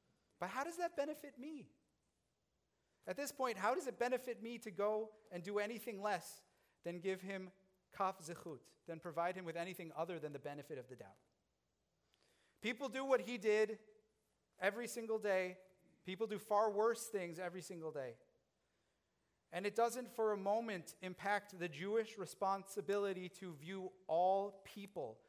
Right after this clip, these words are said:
with the spark of God's potential, with the power of conscience and goodness and hope. Torah teaches us that pragmatism and optimism are not mutually exclusive.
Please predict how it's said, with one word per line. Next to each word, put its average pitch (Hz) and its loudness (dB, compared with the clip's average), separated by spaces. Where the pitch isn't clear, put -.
with 156 -4
the 160 -6
spark 175 2
of 139 -6
God's 151 2
potential, 151 -10
with 156 -4
the 165 -4
power 190 4
of 170 -2
conscience 185 -2
and 147 -6
goodness 156 -6
and 139 -10
hope. 139 -6
Torah 190 0
teaches 202 -4
us 175 -2
that 165 -8
pragmatism 180 0
and 156 -2
optimism 151 -4
are 139 -6
not 151 -4
mutually 143 -12
exclusive. 147 -12